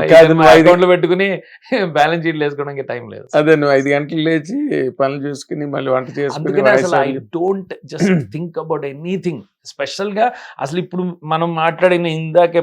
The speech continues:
Speaker 1: పది నిమిషాల ము-, ముందు మాట్లాడింది కూడా నేను రికార్డు చేయను. అంటే గుర్తుంటాయి, like few
Speaker 2: Of
Speaker 1: points.
Speaker 2: course.
Speaker 1: But I don't take it
Speaker 2: <clears throat>
Speaker 1: to heart. అసలు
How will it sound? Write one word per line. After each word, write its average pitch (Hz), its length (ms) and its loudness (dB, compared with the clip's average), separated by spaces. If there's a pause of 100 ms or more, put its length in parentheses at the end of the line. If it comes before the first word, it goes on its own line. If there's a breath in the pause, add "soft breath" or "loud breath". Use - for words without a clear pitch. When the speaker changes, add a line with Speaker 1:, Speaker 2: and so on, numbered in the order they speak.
(120)
Speaker 1:
పది 147 200 -4
నిమిషాల 160 340 -6 (140)
ము-, 143 260 -10
ముందు 147 160 -10 (100)
మాట్లాడింది 139 420 -4
కూడా 165 220 2 (180)
నేను 151 180 -6
రికార్డు 156 360 -4
చేయను. 127 340 -4
అంటే 151 160 -6 (120)
గుర్తుంటాయి, 175 540 0 (200)
like 135 260 -6 (360)
few 147 120 -8
Speaker 2:
Of - 60 -12
Speaker 1:
points. 135 220 -6
Speaker 2:
course. - 220 2 (100)
Speaker 1:
But 185 180 2 (200)
I 135 220 -2
don't 175 160 -4
take 165 220 -4
it 151 180 2
Speaker 2:
<clears throat> 139 40 -6
Speaker 1:
to - 80 -8
heart. 160 360 -2 (680)
అసలు 127 340 -10